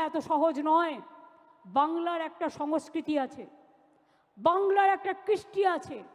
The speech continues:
বাংলার একটা ভাষা আছে। বাংলা মাটির অন্দরে, চড়ুই পাখির অন্তরে, গ্রামগঞ্জের প্রান্তরে শস্য শ্যামলা বাংলা।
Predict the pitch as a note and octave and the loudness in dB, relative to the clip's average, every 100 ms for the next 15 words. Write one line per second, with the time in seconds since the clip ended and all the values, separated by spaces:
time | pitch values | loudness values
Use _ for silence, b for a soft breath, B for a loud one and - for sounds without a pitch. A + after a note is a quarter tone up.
0 | - _ _ _ _ _ _ _ - D#4+ | -20 _ _ _ _ _ _ _ -2 0
1 | G4 G4 G4 G4 F#4+ F#4+ F#4+ A#3+ F#4 - | 2 2 2 2 0 0 -2 0 -4 -2
2 | F#4+ F4+ D#4+ C4 F3+ - _ _ _ _ | 0 0 -4 -10 -14 -20 _ _ _ _
3 | _ _ _ _ _ _ _ _ F#3 C4+ | _ _ _ _ _ _ _ _ -2 2
4 | D#4+ F4 F#4+ G#4+ A4 - - - - - | 2 4 6 6 4 -2 -14 -16 -20 -20
5 | - A3+ C#4 C#4+ F#4 D4+ D#4 D#4 D#4+ E4 | -12 -4 -4 -2 0 2 0 -2 -2 0
6 | D#4+ C#4 F#3+ - - - _ _ _ _ | 0 -2 -6 -16 -20 -20 _ _ _ _
7 | D4+ D#4+ F4+ F#4+ F4+ E4 E4+ D#4 C#4+ C#4+ | 2 4 6 4 2 -6 -4 -4 -4 -2
8 | D#4 C#4+ C4 G#3+ F3 - _ _ _ _ | 0 2 0 -6 -14 -20 _ _ _ _
9 | _ F3+ C4+ D4+ E4+ E4+ D#4+ D4 D4+ C#4 | _ -8 -4 -4 -4 -6 -4 -4 -6 -10
10 | - C4 B3+ C#4+ C4+ B3+ G3+ - _ _ | -10 -10 -8 -8 -6 -6 -10 -16 _ _
11 | _ _ _ _ D#4 D#4 - D#4+ E4 C4+ | _ _ _ _ -2 -2 -4 -8 -6 -6
12 | C4+ C4+ B3 A3+ - - _ _ G3 B3 | -4 -4 -4 -8 -20 -20 _ _ -6 -6
13 | C4 C4+ | -4 -4